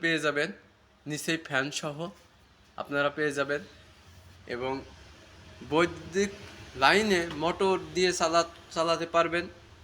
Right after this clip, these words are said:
এমন মেশিনও আমাদের কাছে পেয়ে যাবেন। এছাড়া ইঞ্জিন সেট আপ করেও নিতে পারবেন, সেগুলার দাম সাইজ অনুযায়ী দাম আসবে।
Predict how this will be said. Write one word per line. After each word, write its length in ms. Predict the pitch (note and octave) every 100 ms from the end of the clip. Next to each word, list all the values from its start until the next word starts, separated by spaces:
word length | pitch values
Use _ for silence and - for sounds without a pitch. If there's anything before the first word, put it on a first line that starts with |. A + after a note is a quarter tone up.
| - - A#2
এমন 160 | B2+ C3+ B2+ - -
মেশিনও 320 | B2+ - F3+ F3
আমাদের 180 | E3+ E3+
কাছে 140 | E3 -
পেয়ে 180 | D#3+ D#3
যাবেন। 200 | D#3 F3 - - - - - D#3+
এছাড়া 280 | F#3 G3 F3 - F#3+
ইঞ্জিন 260 | G3 G3 F#3+
সেট 140 | F3+ F3+
আপ 60 | -
করেও 200 | F#3+ G3 F#3
নিতে 180 | E3 D3+
পারবেন, 360 | B2 A2+ G#2+ G2 - - - - - -
সেগুলার 360 | A#2+ D3+ F3+ D#3
দাম 200 | D3 E3 G3 - - - - - - - - -
সাইজ 240 | C3+ D3+ E3
অনুযায়ী 360 | E3+ D#3+ E3 G3 - - - C3
দাম 140 | B2 A2+
আসবে। 260 | A2 G2+